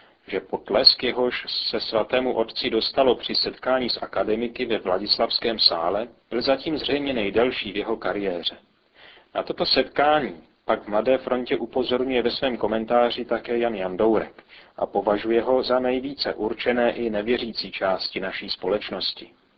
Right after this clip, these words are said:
Projev Benedikta šestnáctého před akademiky vidí jako zdvořilé sdělení Čechům,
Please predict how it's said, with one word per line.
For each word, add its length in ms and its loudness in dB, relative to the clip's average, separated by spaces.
Projev 360 2
Benedikta 560 0
šestnáctého 840 0
před 300 -6
akademiky 640 -2
vidí 460 -6
jako 220 2
zdvořilé 580 4
sdělení 500 2
Čechům, 640 -8